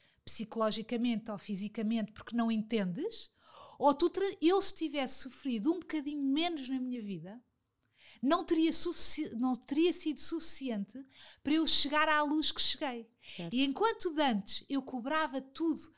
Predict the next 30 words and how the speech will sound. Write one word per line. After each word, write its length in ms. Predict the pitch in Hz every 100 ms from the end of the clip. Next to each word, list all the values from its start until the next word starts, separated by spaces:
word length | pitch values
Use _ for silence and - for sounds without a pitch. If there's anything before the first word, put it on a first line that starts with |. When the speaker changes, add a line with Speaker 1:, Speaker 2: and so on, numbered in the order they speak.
| -
Speaker 1:
a 100 | 233
toda 300 | 262 285 262
a 100 | 220
gente, 500 | 185 185 170 - 330 _ _ - - -
e 140 | 226
caía 400 | 220 254 294 339
muito 240 | 277 320 -
facilmente 580 | 285 - 277 254 240
no 120 | 247 240
lugar 260 | 220 220
da 100 | 208
vítima, 580 | 196 196 190 202 202 320 - _ - -
e 140 | 233
acusei 320 | 240 240 240 233
os 80 |
meus 220 | 208 220 -
pais 320 | 254 294 247
e 60 | 254
a 20 |
minha 160 | 226
circunstância 720 | 214 214 196 202 - 285 302 285
e 160 | 247
a 60 | 220
minha 180 | 208 196
vida 380 | 175 302 311 294
e, 60 |
e 220 | 262 240
tudo 240 | 196 180 175
Speaker 2:
Uhum. 100 | 185
Speaker 1:
isso, 280 | 208 -